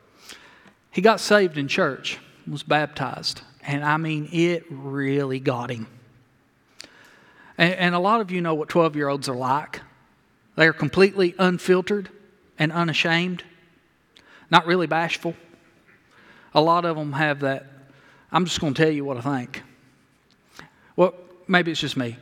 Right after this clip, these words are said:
I don't know. But a lot of them do that. This young man got really, really interested in his uncle's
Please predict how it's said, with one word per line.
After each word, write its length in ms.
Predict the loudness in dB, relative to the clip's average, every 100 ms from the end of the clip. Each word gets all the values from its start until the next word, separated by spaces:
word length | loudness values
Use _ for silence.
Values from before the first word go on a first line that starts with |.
| -6
I 80 | -2
don't 120 | -2 -4
know. 100 | -12 -18 -20 _ _ _ _ -20 -20 _ -20 -20 -12
But 400 | 4 6 6 2 2
a 100 | 4
lot 260 | 4 2
of 100 | 0
them 140 | -2 0
do 180 | 2 2
that. 240 | -4 -8 -18 -20 -20 -20 -20 _ _ _ _ _ _ _ -20 _ _ _ -20 -20 _ _ 2
This 280 | 4 6 4
young 260 | 0 0
man 420 | 0 0 -2 -4 -10 -20 -20 _ _ _ _ _ _ _ _ _ _ _ _ 4
got 200 | 4 4
really, 520 | -2 4 6 6 2
really 400 | 0 0 0 0
interested 540 | -2 -2 -2 0 0 0
in 100 | 0
his 220 | 0 0
uncle's 640 | 0 0 -2 -4 -2 -2